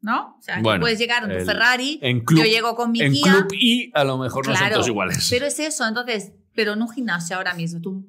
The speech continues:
Speaker 1: piensas en un gimnasio, bueno, tú llegas con tu Ferrari, yo llego con mi Kia y
Speaker 2: Ujú.
Speaker 1: el otro lleva con
Speaker 2: Sí, pero
Speaker 1: su
Speaker 2: aparcas uno al
Speaker 1: Range
Speaker 2: lado del
Speaker 1: Rover.
Speaker 2: otro.
Speaker 1: Aparcamos uno al lado del otro, entramos, el vestuario es el mismo para todos y las máquinas y tal, usamos lo mismo y en la cafetería también.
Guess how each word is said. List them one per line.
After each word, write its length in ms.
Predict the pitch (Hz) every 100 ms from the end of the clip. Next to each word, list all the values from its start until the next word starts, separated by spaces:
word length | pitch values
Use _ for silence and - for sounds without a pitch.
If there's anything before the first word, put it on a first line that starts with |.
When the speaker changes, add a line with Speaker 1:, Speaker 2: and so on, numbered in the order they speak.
| -
Speaker 1:
piensas 300 | 226 220 226
en 60 | 214
un 60 | 208
gimnasio, 400 | 208 196 175 196
bueno, 200 | 160 151
tú 100 | 220
llegas 420 | 226 196 160 165
con 420 | 170 170 165 165
tu 200 | 175 170
Ferrari, 440 | 175 175 208 247
yo 80 | 262
llego 220 | 185 165
con 140 | 170 185
mi 140 | 202
Kia 260 | 208 247 320
y 20 |
Speaker 2:
Ujú. 60 | 254
Speaker 1:
el 60 | 196
otro 180 | 175
lleva 280 | 175 185 208
con 180 | 196 185
Speaker 2:
Sí, 80 | 147
pero 160 | 123 110
Speaker 1:
su 20 |
Speaker 2:
aparcas 260 | 185 107 110
uno 40 |
al 60 | 120
Speaker 1:
Range 100 | 113
Speaker 2:
lado 120 | 104
del 180 | 120 156
Speaker 1:
Rover. 160 | 104 87
Speaker 2:
otro. 100 | -
Speaker 1:
Aparcamos 420 | - 165 160 190
uno 80 | 202
al 60 | 220
lado 120 | 247
del 100 | 311
otro, 140 | 320 -
entramos, 680 | 190 185 180 208 196 170 165
el 120 | 185 180
vestuario 520 | 180 175 196 180 170
es 120 | 170
el 120 | 185
mismo 340 | 165 160 160 170
para 240 | 208 233
todos 480 | 233 294 311 349 392 _ _ _ _ _ _
y 140 | 269
las 160 | 294 233
máquinas 640 | 202 240 247 254 247 240
y 60 | 220
tal, 320 | 220 262 294
usamos 380 | 247 - 220 214
lo 80 | 202
mismo 380 | 240 320 311 285
y 100 | 269
en 40 |
la 100 | 214
cafetería 500 | 196 180 185 202 226
también. 600 | 226 180 165 165 165 -